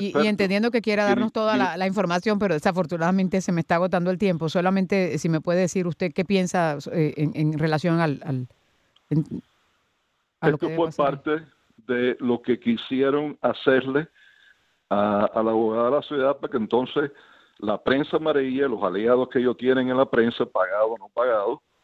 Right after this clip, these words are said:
Speaker 2: eh, le vinieran con esta historia falsa para dañar y pedir el cuello de la abogada de la ciudad. Pero, eh, cuando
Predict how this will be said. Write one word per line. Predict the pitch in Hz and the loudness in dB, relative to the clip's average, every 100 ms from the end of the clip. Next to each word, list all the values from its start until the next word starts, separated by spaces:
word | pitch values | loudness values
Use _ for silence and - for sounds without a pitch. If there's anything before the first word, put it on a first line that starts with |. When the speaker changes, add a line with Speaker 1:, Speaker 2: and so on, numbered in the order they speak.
| _ _ _ _ _ _ | _ _ _ _ _ _
Speaker 2:
eh, | 104 107 113 107 110 113 - _ _ _ _ _ | -4 0 2 2 0 -2 -8 _ _ _ _ _
le | - 117 | -4 -2
vinieran | 113 131 143 139 | 0 2 0 0
con | 123 127 | -2 -2
esta | 123 127 | -2 -4
historia | - 139 139 | 0 0 0
falsa | 123 120 117 - 139 - - - - - - _ _ | -2 -2 0 -4 -6 -10 -20 -20 -20 -20 -20 _ _
para | - 120 | -2 0
dañar | 117 113 117 143 151 151 - _ _ - | 2 -2 0 2 2 0 -16 _ _ -16
y | 117 | -12
pedir | - 110 123 135 | -4 0 2 2
el | 131 | 2
cuello | - 123 123 113 131 135 - _ _ _ _ | 0 0 2 0 -2 -8 -20 _ _ _ _
de | - 113 | -2 0
la | 113 | 2
abogada | 107 104 117 120 | 2 2 4 4
de | |
la | 123 | 0
ciudad. | 113 117 101 90 - _ | 0 0 0 0 -6 _
Pero, | 113 104 107 110 - _ _ - _ _ _ _ | 0 2 2 0 -4 _ _ -20 _ _ _ _
eh, | 101 107 107 - | -4 -4 -4 0
cuando | 120 117 107 110 110 107 107 | 2 2 0 2 2 2 -2